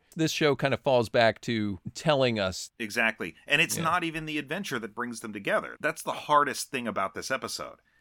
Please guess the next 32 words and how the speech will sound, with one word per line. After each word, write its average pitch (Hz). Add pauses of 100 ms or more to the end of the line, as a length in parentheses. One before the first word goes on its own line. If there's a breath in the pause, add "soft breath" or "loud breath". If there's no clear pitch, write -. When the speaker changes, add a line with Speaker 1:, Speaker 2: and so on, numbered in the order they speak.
Speaker 1:
Oh, 123
that's 120
true. 117
Speaker 2:
Right? 123
Speaker 1:
Yeah. 110 (340)
Speaker 2:
The 135
bonding 165
moment 87
comes 117
after 143
they 131
escape 110
from 98
the 95
well. 85 (640)
Again, 120
I 120
mentioned 123
at 113
the 107
top 113
when 95 (300)
Dina 131
corrects 107 (160)
Wells 104
and 95
says, 87
"It's -
Dean," 90 (580)
corrects 107
the 107
name. 85